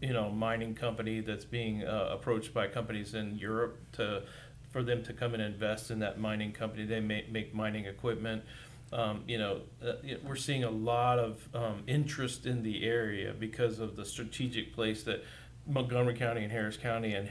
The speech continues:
and the Houston area all are in a great place right now.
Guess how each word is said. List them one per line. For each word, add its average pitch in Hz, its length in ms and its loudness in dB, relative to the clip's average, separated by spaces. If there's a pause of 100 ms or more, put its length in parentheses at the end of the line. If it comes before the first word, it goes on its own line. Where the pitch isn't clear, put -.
and 110 180 0
the 98 60 0
Houston 110 420 -2
area 107 320 2
all 110 460 4 (340)
are 113 200 4
in 107 100 2
a 104 40 -2
great 117 440 2
place 104 480 0
right 104 200 0
now. 87 220 -4